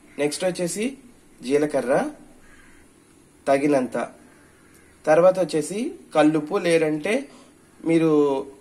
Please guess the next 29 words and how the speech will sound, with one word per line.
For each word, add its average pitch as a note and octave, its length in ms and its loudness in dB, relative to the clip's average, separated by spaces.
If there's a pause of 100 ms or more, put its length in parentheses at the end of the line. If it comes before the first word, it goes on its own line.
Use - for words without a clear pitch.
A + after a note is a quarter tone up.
(140)
ఫైన్గా E3 400 2
ఉండే D#3+ 260 2
salt C#3+ 360 0
ఉంటుంది C3+ 180 -4
కదా, C#3+ 180 2
అది C3 140 0
కూడా D3 280 -2
రుచికి C#3+ 320 -6
సరిపడినట్టు C3 600 -4
మీరు D#3 260 -4
వేసుకోవాలండి. A2+ 680 -6 (1800)
ప్యారల్గా G3+ 460 2
ఒక G3 100 -2
స్టవ్ E3 300 2
వెలిగించుకొని F#3 580 0
ఒక F#3 120 -4
పాత్ర D3+ 380 0
పెట్టుకొని D3+ 440 -2
దీంట్లోకి E3 420 -4
నీళ్లు D3+ 240 -2
పోసుకోవాలండి. B2+ 840 -6 (1300)
చూశారు F3+ 260 0
కదండి, D#3+ 280 0
ఇందాక D#3+ 280 0
చూపించిన E3+ 360 -2
అదే C#3+ 240 2
డబ్బాతో D3+ 640 0 (420)
నేను E3+ 360 2
ఆరు C#3 580 0